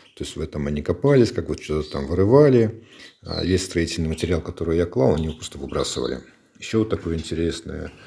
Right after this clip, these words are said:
А, щас у меня происходит тут сено, то есть вот у меня была новая закупка сена, и там сено оказалось такого очень хорошего, прям зелёного цвета. И какие-то там семена, что вот птичка сразу очень всё это быстро нашла, и вот щас они там копошатся, что-то там ищут.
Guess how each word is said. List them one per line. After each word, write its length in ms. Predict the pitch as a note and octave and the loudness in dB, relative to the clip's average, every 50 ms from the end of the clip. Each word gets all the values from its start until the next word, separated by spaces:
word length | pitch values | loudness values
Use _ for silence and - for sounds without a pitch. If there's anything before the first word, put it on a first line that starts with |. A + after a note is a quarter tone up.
| - - - - - - - - - | -20 -20 -18 -12 -8 -6 -6 -6 -6
А, 760 | - - D#2 - D#2+ D#2+ D#2+ D#2 D#2+ - - - - - - | -8 -8 -8 -8 -10 -10 -10 -10 -10 -10 -10 -12 -12 -12 -14
щас 340 | - - - D#2 - - - | -10 -6 -4 -4 -4 -4 -4
у 40 | D2 | -6
меня 160 | D2+ D#2 D2 | -6 -6 -6
происходит 520 | - - D#2 D2 - - - D#2+ D2+ - | -4 -4 -4 -4 -4 -6 -6 -6 -6 -6
тут 100 | - D#2 | -8 -10
сено, 380 | - - - A#2 B2 B2 G#2 F#2 | -8 -2 0 2 4 4 4 2
то 80 | - - | 0 -4
есть 120 | - - | -8 -10
вот 180 | D2+ - - - | -10 -10 -8 -8
у 40 | D#2+ | -8
меня 140 | C#2+ D2 D#2 | -6 -6 -6
была 420 | D2+ D2 D2 D2 D2+ D2 D2 C#2+ | -4 -4 -4 -4 -4 -4 -4 -6
новая 500 | - D2 C#2+ C#2 D#2+ E2 E2 D#2+ D#2 D#2 | -6 -6 -8 -6 -6 -6 -6 -6 -6 -6
закупка 400 | D2+ D#2 - - F#2 - - F2+ | -6 -6 -6 -8 -8 -6 -6 -6
сена, 320 | F2+ - - C#3+ C#3+ C3 A2 | -4 0 0 2 4 4 4
и 140 | E2 - - | 4 2 0
там 220 | - F#2+ F2 E2 | -2 -4 -4 -4
сено 320 | - - B2 A#2+ A2 F#2 | -2 -2 -2 0 2 0
оказалось 460 | F2 E2+ - E2 D#2 F#2 F2+ D#2+ D2+ - | 0 -2 -4 -4 0 0 0 0 -2 -6
такого 320 | - - - - E2 D#2+ | -12 -14 -10 -6 -4 -4
очень 260 | D#2 D#2 - - - D2 | -4 -4 -6 -8 -12 -10
хорошего, 400 | - D#2+ D#2 E2 - - D#2 - | -8 -6 -6 -6 -6 -6 -8 -8
прям 240 | - D#2+ D2 D2 | -8 -8 -8 -8
зелёного 400 | D2+ F2 E2+ D#2+ D#2 D#2 D2 D2+ | -8 -6 -6 -6 -4 -4 -4 -6
цвета. 500 | - - - G#2+ A2+ A2+ A2 G2+ G2 F#2 - - - _ _ _ _ _ - - - - - - - _ - | -6 -4 -2 0 0 0 0 0 -2 -2 -4 -8 -16 _ _ _ _ _ -20 -20 -20 -20 -20 -20 -20 _ -8
И 100 | A2+ A#2 - | -6 -4 -4
какие-то 320 | F#2 F2 - G#2+ - F#2 | -4 -2 -2 -2 -2 -2
там 160 | - F#2 F#2 F2 | -2 -2 -2 -4
семена, 580 | - - F#2+ F2+ F2+ E2+ D#2+ C#2+ C2+ C#2 - - - | -2 -2 0 0 0 0 0 -2 -4 -6 -10 -14 -20
что 240 | - - - D#2 D2+ | -20 -14 -10 -8 -8
вот 140 | C#2 - - | -8 -10 -14
птичка 340 | - - - - - - D#2+ | -14 -14 -12 -10 -10 -12 -10
сразу 300 | - - D2+ C#2 C#2+ D2+ | -6 -6 -6 -6 -6 -8
очень 220 | D2 - - - | -10 -10 -12 -14
всё 160 | - - D2+ | -12 -12 -12
это 140 | D2+ - D2+ | -10 -10 -10
быстро 320 | C#2+ D2+ D#2+ - - D#2 | -10 -10 -10 -10 -10 -8
нашла, 440 | D#2 D2+ - - G2 G#2+ B2 C3 G#2+ | -8 -8 -6 -2 0 2 2 4 2
и 40 | D2+ | 0
вот 160 | C#2+ C#2+ D2 | 0 -4 -6
щас 200 | - C#2+ - - D2+ | -6 -8 -8 -6 -8
они 100 | D2+ D2 | -8 -8
там 180 | - C#2 C#2 | -8 -12 -14
копошатся, 640 | - - - - D2 - - A2 A#2+ B2 - - - | -12 -14 -12 -10 -8 -4 0 2 2 2 2 -2 -10
что-то 240 | - - D2 D2 | -8 -8 -10 -8
там 220 | - - D2 D2+ F#2 | -8 -6 -4 -2 0
ищут. 400 | A2+ B2+ B2 - - G2 - | 0 0 0 0 -2 -2 -2